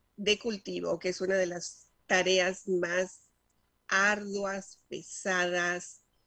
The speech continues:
ingratas y mal pagadas que hay en este país. Trabajó como jornalera. Y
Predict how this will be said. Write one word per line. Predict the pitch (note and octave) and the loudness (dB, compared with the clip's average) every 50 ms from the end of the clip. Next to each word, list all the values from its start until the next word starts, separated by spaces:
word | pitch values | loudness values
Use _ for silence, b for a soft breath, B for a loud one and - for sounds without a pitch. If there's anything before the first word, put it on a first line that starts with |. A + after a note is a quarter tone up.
| _ _ _ _ _ _ _ - | _ _ _ _ _ _ _ 0
ingratas | F3+ F#3 F#3+ F3+ F3+ F3 F3+ F#3 F#3 F#3 F3+ F3+ F#3 - - F3+ F3 - - | 2 4 6 4 4 4 4 4 4 6 4 4 2 0 -4 -8 -6 -6 -6
y | E3 D#3+ | -6 -4
mal | E3 D#3+ D#3+ E3 E3 E3+ E3 D#3+ - - | -2 -2 0 0 -2 -2 -4 -6 -6 -8
pagadas | D3+ D3 - - - D3+ D3+ D3+ C#3 A#2+ - - - - - - - - _ | -8 -8 -6 -6 -4 -4 -4 -4 -6 -8 -10 -12 -12 -14 -14 -14 -18 -16 _
que | - D#3+ | -8 -6
hay | D#3+ D#3+ E3 E3+ | -6 -6 -6 -6
en | E3+ E3 | -6 -6
este | E3 F3 - - - - | -8 -8 -10 -14 -16 -12
país. | - D#3+ D#3 D3 D3 C#3 C#3 - - - | -10 -10 -8 -8 -10 -12 -14 -16 -18 -12
Trabajó | - D#3+ E3 D#3+ E3 - - F#3 F3+ | -10 -6 -6 -6 -4 -4 -4 -6 -6
como | - G3 F3+ F3+ F3 | -4 -4 -4 -4 -4
jornalera. | - - F3 E3 D3+ D3+ D#3 D3 D3+ D3+ - - - - - - - _ _ _ _ _ b b b b b b b b b b b b b b _ _ _ _ _ _ _ _ _ _ | -4 -6 -6 -6 -6 -6 -8 -10 -10 -10 -12 -12 -16 -18 -20 -20 -20 _ _ _ _ _ b b b b b b b b b b b b b b _ _ _ _ _ _ _ _ _ _
Y | - A3 A#3+ B3+ C4+ C#4+ D4+ D#4+ D4+ - - | -4 0 2 2 2 2 2 0 -2 -6 -12